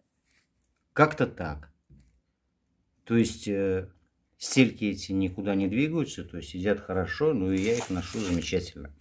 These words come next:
Второе.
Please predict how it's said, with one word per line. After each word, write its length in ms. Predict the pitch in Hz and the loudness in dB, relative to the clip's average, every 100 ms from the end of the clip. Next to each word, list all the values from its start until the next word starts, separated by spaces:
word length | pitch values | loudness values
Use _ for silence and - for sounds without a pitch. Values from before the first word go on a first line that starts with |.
| - _ _ _ _ _ _ - - - - - - - - - - _ - - - _ - - - _ _ - - _ _ _ | -20 _ _ _ _ _ _ -20 -20 -20 -20 -20 -20 -20 -20 -20 -20 _ -18 -18 -20 _ -20 -20 -20 _ _ -16 -16 _ _ _
Второе. 720 | - - 139 165 175 101 76 | -14 2 6 8 8 8 4